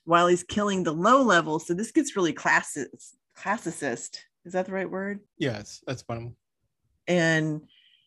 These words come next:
Speaker 1: so this is really a look at how the upper echelon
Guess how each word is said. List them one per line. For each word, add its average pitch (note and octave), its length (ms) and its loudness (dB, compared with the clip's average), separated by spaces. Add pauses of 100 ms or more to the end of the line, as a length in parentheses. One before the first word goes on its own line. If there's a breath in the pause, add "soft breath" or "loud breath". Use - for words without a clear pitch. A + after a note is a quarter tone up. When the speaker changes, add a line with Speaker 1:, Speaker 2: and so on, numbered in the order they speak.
(160 soft breath)
Speaker 1:
so F3+ 160 4
this F3+ 240 4
is F#3 220 0
really F3 360 6
a D3+ 120 2
look E3 480 -2
at D3 540 0 (300)
how D#3+ 720 2 (120)
the D#3 400 -8
upper F3+ 600 2
echelon C#3+ 1000 -2